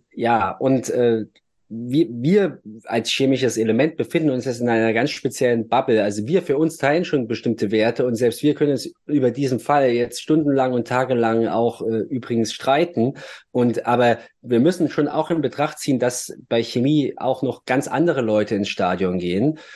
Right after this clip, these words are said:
Und mit Sicherheit gehen zur Chemie auch Leute ins Stadion, die das, äh, Kreuz aus unserer Sicht bei der völlig falschen Partei machen, bei der Wahl. Ähm, weil auch, äh,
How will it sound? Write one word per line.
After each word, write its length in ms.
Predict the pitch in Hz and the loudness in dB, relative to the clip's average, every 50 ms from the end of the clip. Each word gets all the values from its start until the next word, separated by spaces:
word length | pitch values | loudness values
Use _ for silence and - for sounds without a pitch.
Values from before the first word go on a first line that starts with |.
| - - _ _ | -20 -20 _ _
Und 220 | - 123 123 123 120 | -2 0 0 2 2
mit 160 | 120 110 - | 0 0 0
Sicherheit 560 | 196 196 - 160 123 110 110 113 110 - - - - | 0 0 2 2 4 4 2 2 0 -4 -12 -16 -14
gehen 340 | 127 113 127 131 131 123 | -8 -4 -2 0 0 0
zur 140 | - - 120 | -2 -2 -4
Chemie 280 | - 131 120 127 135 131 | -2 0 0 2 2 2
auch 140 | 113 117 117 | 0 0 0
Leute 280 | 123 131 131 - 135 | 0 0 0 0 -2
ins 120 | 127 120 - | -4 -4 -4
Stadion, 460 | - 127 123 123 - 135 131 127 117 - - - - _ _ - | -2 0 0 0 2 0 0 0 -2 -4 -10 -20 -20 _ _ -4
die 120 | 170 180 | -2 0
das, 340 | - 131 127 120 - - - | 0 2 0 0 -2 -4 -6
äh, 180 | - - 117 123 | -4 -4 -4 -2
Kreuz 400 | - - 147 151 165 165 - - | 0 2 2 2 2 2 0 -4
aus 300 | - - 127 127 127 - | -4 -2 0 0 2 2
unserer 280 | - 156 160 - 151 131 | 0 0 2 2 0 0
Sicht 260 | 123 147 143 - - | 0 -2 -4 -4 -2
bei 140 | - - 120 | -2 0 0
der 100 | 127 123 | 0 0
völlig 280 | - - 190 202 - | 0 0 0 0 0
falschen 340 | - 104 101 101 95 - 101 | 0 0 0 0 0 -2 -4
Partei 420 | 87 95 90 - - 90 87 87 82 | -4 -4 -4 -2 -2 -2 -2 -2 -2
machen, 480 | 87 82 82 - 104 107 117 123 110 | -4 -6 -6 -4 -2 -2 0 -2 -2
bei 160 | - 98 98 | -2 -2 -2
der 220 | 95 95 92 87 82 | 0 0 -2 -2 -2
Wahl. 400 | 85 85 85 90 120 165 180 - - - - - - - - _ _ - | -2 -2 0 0 0 -2 -2 -6 -12 -18 -20 -20 -20 -20 -20 _ _ -4
Ähm, 440 | 113 117 113 113 113 110 107 107 117 | 0 2 2 2 2 0 0 0 0
weil 380 | 113 117 120 120 123 123 - - | 2 2 4 4 4 2 2 0
auch, 240 | 123 123 113 - - - 92 - - 156 147 139 - - | -2 -2 -2 -4 -8 -20 -20 -18 -16 -16 -16 -16 -16 -14
äh, 320 | 101 104 117 113 113 113 | -10 -6 -6 -4 -6 -6